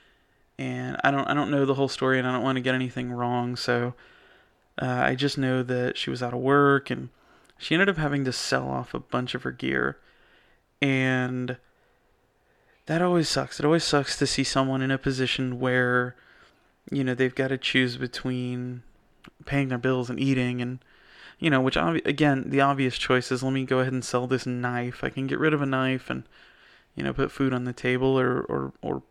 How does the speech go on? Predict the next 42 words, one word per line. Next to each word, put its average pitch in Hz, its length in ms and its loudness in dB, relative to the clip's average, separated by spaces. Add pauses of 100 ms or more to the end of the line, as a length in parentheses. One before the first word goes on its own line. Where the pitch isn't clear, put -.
pay 135 140 0
this 131 180 -4
bill." 131 440 -2 (1200)
But 165 160 6
it 180 120 0
sucks - 300 -2
to 175 100 2
have 147 180 0
to 143 100 0
be 135 160 -6
in 127 120 -6
that 127 180 -8
position, 131 640 -6
and, 135 380 -4 (880)
uh, - 160 -4
anytime 127 960 -4 (420)
I 131 140 -2
see 139 260 0
it, 131 80 6
I, 127 140 4
I 135 220 4
absolutely 127 520 0
hate 131 240 0
it. 135 120 0
And 143 100 0
I'm 147 80 2
not 147 180 2
saying 131 280 0
that 131 100 -2
I 131 200 -2 (600)
jumped 131 240 -2
up 127 140 0
and 131 120 0
did 123 120 0
anything, 127 420 -4
but 127 340 -2 (760)
what 135 220 2
I've 127 180 4
noticed 143 600 4
is 127 260 2
there's 127 340 2
a 127 340 0